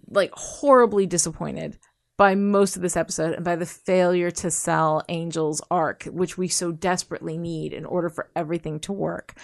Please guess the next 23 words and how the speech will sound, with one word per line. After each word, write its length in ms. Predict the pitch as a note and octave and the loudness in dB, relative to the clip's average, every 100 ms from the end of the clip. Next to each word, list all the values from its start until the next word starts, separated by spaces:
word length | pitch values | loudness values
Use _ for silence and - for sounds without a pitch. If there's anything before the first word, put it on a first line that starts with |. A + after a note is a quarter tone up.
| - - - - | -18 -18 -18 -2
Um, 400 | G3 G#3 G3+ G3 | 6 8 6 4
so 220 | - C#4+ | 2 4
for 160 | A#3+ C#4 | 4 4
me, 320 | C#4 G#4+ G4 | 4 4 4
like, 180 | A#3+ A3 | 6 4
when 420 | G3+ A#3 C4 C4+ | 4 4 4 4
I 180 | C4+ A3+ | 2 6
was 240 | A3+ G#3 F3 | 6 6 2
done, 640 | D#3+ G#3+ B3 A3+ F3+ F3 | 0 0 4 4 4 2
I 140 | F#3+ F#3+ | 0 0
kinda 400 | - A3 A#3+ G#3 | 0 -2 0 0
ended 220 | G#3 G3+ | 0 2
up 260 | - G3 - | 2 0 0
around, 640 | F3+ F3+ F3+ F3+ F#3 F#3 - | 0 2 0 0 -2 -4 -4
you 100 | F#3 | -2
know, 160 | E3+ | -2
twelve, 520 | E3 - F#3 F3+ F3+ | -4 2 6 6 4
thirteen, 640 | - F#3+ E3+ - F#3 F3+ F3+ | 0 -2 -2 -4 -4 -2 -2
like, 160 | E3+ | -4
the 100 | E3 | -4
trial 540 | E3 - E3 D#3+ E3+ E3 | -6 0 2 4 2 0
and 120 | D#3+ | -4
Hero, 640 | D#3 E3 E3 E3+ F#3 A#3 | -6 -4 -2 0 0 -2